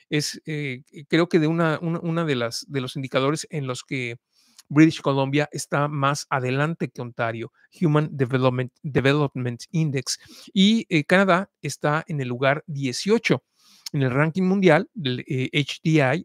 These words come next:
es, ocupa el lugar dieciocho, y aquí tenemos también cuáles son los países que le ganan.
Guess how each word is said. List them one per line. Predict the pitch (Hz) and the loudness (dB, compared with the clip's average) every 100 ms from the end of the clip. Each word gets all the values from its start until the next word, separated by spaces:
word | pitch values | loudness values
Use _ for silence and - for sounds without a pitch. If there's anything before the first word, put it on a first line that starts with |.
| - | -8
es, | - - | -12 -10
ocupa | - 175 165 156 | -6 -4 -2 -4
el | - | -4
lugar | 135 131 139 151 - | -4 0 0 0 -8
dieciocho, | 135 127 123 - 135 139 156 - - _ | -2 0 0 2 2 2 0 -2 -12 _
y | 147 | -2
aquí | 135 | -2
tenemos | 143 147 151 | 0 0 0
también | 185 160 135 143 _ _ | 0 0 0 -2 _ _
cuáles | - 143 147 | 2 4 2
son | 147 139 | -2 -4
los | 143 | -2
países | 139 127 117 143 - - _ _ _ | 0 0 -2 -6 -6 -10 _ _ _
que | - 131 127 139 - | 2 4 2 0 -2
le | 156 139 | 2 4
ganan. | 175 269 151 | 4 2 0